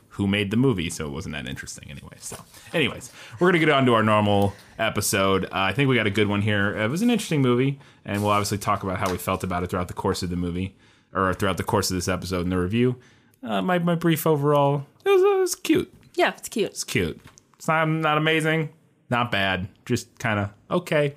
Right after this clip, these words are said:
Speaker 1: pretty good, and cute. So that's, like, the five, five word answer
Speaker 2: <laughs>
Speaker 1: for how I felt <laughs> about the movie. Uh, but we're gonna get into, we have all of our normal segments, right? I think.
Speaker 2: Uh, yeah.
Speaker 1: So we have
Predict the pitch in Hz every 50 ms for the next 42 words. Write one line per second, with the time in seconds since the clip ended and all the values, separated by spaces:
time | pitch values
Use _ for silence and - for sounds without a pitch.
0 | - - 214 196 170 135 139 131 127 123 120 - - - 92 87 - - 87 82
1 | 78 - - _ _ _ - - - 80 80 80 - - - - - - _ _
2 | _ - - 92 - - 87 80 82 - - _ _ _ _ _ _ _ - 98
3 | - - 95 87 82 - - - - - 85 82 82 82 85 82 80 80 82 85
4 | - - - - - - - 330 254 - - 370 302 - - 392 - - 87 85
5 | 85 - - 95 - - - - 185 131 131 110 135 131 120 113 113 110 110 -
6 | - - - - - - 127 117 117 139 165 185 190 175 170 175 170 175 170 156
7 | 147 139 151 185 190 175 - - 131 135 151 165 170 151 156 151 147 143 147 143
8 | 139 131 - 135 131 104 90 85 80 82 - - 95 104 120 127 - - - -
9 | _ _ _ _ _ _ _ _ - - 107 104 120 - 196 190 190 190 190 208
10 | 277 - - 175 202 202 - - - - - - 110 123 113 92